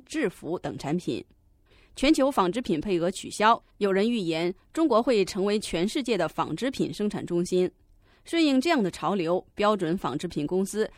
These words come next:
在中国山东临沂投资两千多万美元建立的工厂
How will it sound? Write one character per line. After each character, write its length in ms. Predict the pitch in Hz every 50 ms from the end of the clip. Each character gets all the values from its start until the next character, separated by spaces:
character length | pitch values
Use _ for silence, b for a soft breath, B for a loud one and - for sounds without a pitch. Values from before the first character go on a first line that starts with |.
| b b b
在 220 | - 214 196 190
中 160 | 185 247 254 233
国 140 | 190 190
山 300 | 208 - - 285 294 285 294
东 200 | 311 311 311 285
临 240 | 190 151 165 196 190
沂 220 | 143 143 160 -
投 220 | - - - 165 175
资 240 | - - 208 214 -
两 300 | - 170 151 120 110 -
千 200 | - 262 262 277
多 140 | 277 294
万 160 | 285 277 226 180
美 160 | 147 135 117
元 240 | 117 127 147 160 170
建 180 | - 202 202
立 80 | 190 165
的 120 | 143 143
工 200 | - 202 208 226
厂 240 | 220 - - - 107